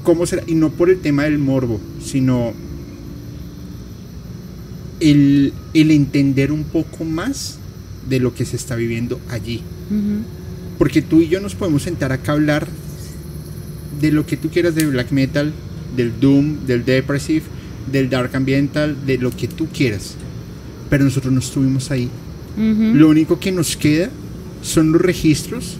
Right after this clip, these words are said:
Speaker 1: en la música y lo que nosotros nos podemos imaginar.
Speaker 2: Exacto,
Speaker 1: Y
Speaker 2: las
Speaker 1: es
Speaker 2: bases que quedaron ahí
Speaker 1: Claro.
Speaker 2: en la historia.
Speaker 1: Y es muy diferente cuando tú escuchas algo de Emperor, lo que a ti te transmite, a lo que a mí me está transmitiendo.
Speaker 2: Ujú.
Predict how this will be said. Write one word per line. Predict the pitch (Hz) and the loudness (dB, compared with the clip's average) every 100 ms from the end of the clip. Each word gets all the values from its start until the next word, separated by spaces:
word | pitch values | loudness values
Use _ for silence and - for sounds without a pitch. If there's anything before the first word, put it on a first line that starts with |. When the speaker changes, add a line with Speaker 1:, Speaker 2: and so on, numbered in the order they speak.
| - | -4
Speaker 1:
en | 143 127 | 2 2
la | 123 | 4
música | 147 151 175 - - - - - - - | 4 4 2 -4 -8 -10 -12 -12 -8 4
y | 147 | 6
lo | 139 131 | 6 4
que | 135 | 2
nosotros | 127 135 131 | 2 0 0
nos | 139 | -2
podemos | - 147 123 - | 0 0 2 0
imaginar. | 131 123 127 117 113 - - - | -2 -2 -2 -4 -6 -10 -8 -4
Speaker 2:
Exacto, | 190 185 - | -2 0 4
Speaker 1:
Y | 165 | 8
Speaker 2:
las | 156 | 8
Speaker 1:
es | 185 | 6
Speaker 2:
bases | 190 196 196 | 2 2 0
que | - | -4
quedaron | 208 220 180 185 | -2 0 2 2
ahí | 196 185 170 | 2 2 4
Speaker 1:
Claro. | 170 156 156 | 4 4 2
Speaker 2:
en | 147 | 2
la | 156 | 0
historia. | - - - - | -4 -8 -8 4
Speaker 1:
Y | 160 | 6
es | 151 | 8
muy | 170 | 6
diferente | 175 190 156 139 147 | 2 2 4 4 0
cuando | 143 143 139 | 0 0 0
tú | 131 | 0
escuchas | 131 - - 156 165 | -2 0 0 0 0
algo | 160 170 | 2 4
de | 156 | 4
Emperor, | 131 147 147 160 - | 2 0 -2 -2 -4
lo | 143 147 143 135 | 2 6 6 4
que | - | 0
a | 123 | -2
ti | 135 | -2
te | 127 160 | -2 -2
transmite, | 175 - 139 139 269 - - - - | -2 0 0 0 -4 -10 -14 -14 -4
a | 139 | 0
lo | 139 127 | 2 2
que | 131 | 4
a | |
mí | 131 | 4
me | 139 | 6
está | 139 - | 4 0
transmitiendo. | - 147 151 135 139 143 123 | -6 -4 -4 -2 0 0 -2
Speaker 2:
Ujú. | 107 220 214 226 | 0 2 2 0